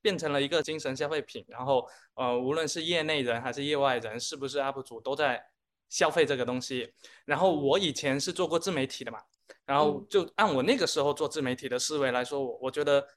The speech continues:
Speaker 1: 呃，这件事情呢，B 站是比较活该的，就是双引号的活该啊。就是为什么呢？因为做自媒体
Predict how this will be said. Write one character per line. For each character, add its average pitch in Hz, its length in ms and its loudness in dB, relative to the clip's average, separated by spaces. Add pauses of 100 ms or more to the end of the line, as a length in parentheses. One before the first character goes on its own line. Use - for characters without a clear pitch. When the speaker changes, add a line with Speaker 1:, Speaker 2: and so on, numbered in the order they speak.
(300)
Speaker 1:
呃， 131 340 0 (800)
这 302 160 6
件 233 160 6
事 214 140 2
情 147 180 -2
呢， 139 180 2
B 226 220 0
站 214 180 6
是 185 240 2
比 139 140 -6
较 156 160 4
活 143 260 2
该 160 240 4
的， 151 140 0 (140)
就 180 100 -2
是 165 260 -2 (180)
双 220 220 6
引 151 160 2
号 170 140 6
的 135 80 4
活 123 160 2
该 127 140 2
啊。 120 260 -2 (380)
就 220 100 8
是 214 260 6 (180)
为 285 120 8
什 190 160 4
么 147 80 4
呢？ 131 240 2
因 254 140 8
为 254 80 10
做 294 160 4
自 302 160 2
媒 185 160 6
体 135 340 -2